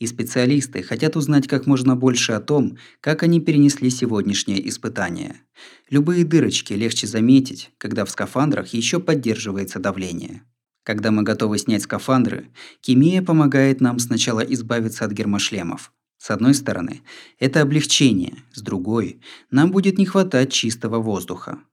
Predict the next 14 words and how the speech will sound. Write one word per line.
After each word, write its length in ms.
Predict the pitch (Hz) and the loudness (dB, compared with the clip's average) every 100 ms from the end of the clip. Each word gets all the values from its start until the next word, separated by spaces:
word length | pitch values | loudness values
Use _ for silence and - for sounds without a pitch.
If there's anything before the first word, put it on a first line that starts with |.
| _ _ _ | _ _ _
Поглотители 640 | 107 113 113 120 113 113 | -4 0 0 -2 -4 -4
С 120 | 107 117 | -4 -4
О 120 | 104 | -4
два 240 | 101 120 110 | -2 -2 -2
в 40 | |
скафандрах 680 | - 98 - 139 135 90 - | -4 -4 0 0 0 -8 -4
гораздо 400 | 131 151 143 160 | -2 0 0 0
лучше 320 | 165 143 - | 0 -2 -4
справляются 680 | 95 - 107 139 139 - 101 | -6 -6 -2 2 2 0 -8
со 140 | - | -8
своей 280 | 120 139 127 | -6 2 2
задачей, 560 | 120 123 151 147 - - | 2 0 0 0 -6 -6
чем 240 | - 120 | -2 -2
Сидра. 580 | 117 139 - - - | 0 -2 -2 -6 -10